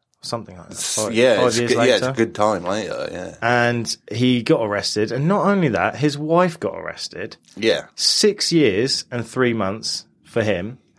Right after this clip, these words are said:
Speaker 2: Yeah.
Speaker 1: And because she lied to the police and did a bit more.
Speaker 2: So misleading the course of justice was
Speaker 1: Yeah.
Speaker 2: added to her charge.
Speaker 1: Yeah, she actually got more <laughs> time than he did.
Speaker 2: Yeah,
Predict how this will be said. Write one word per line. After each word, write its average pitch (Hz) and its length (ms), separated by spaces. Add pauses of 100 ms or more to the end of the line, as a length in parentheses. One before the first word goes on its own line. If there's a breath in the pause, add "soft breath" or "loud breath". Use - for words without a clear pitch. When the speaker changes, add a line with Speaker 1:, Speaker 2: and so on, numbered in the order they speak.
(220 soft breath)
Speaker 2:
Yeah. 120 300
Speaker 1:
And 120 260
because 151 380
she 131 440
lied 123 400
to - 80
the 92 80
police 95 600
and 101 680 (100)
did 110 280
a 107 80
bit 101 360
more. 104 460
Speaker 2:
So 101 180
misleading 107 1000
the 90 60
course 98 360
of 87 100
justice - 720
was 107 140
Speaker 1:
Yeah. 107 120
Speaker 2:
added 92 440
to 98 100
her 87 240
charge. 80 880
Speaker 1:
Yeah, 117 380
she 151 240
actually 143 220
got 139 120
more 139 240
<laughs> - 0
time 127 340
than 123 120
he 156 240
did. - 280
Speaker 2:
Yeah, 104 380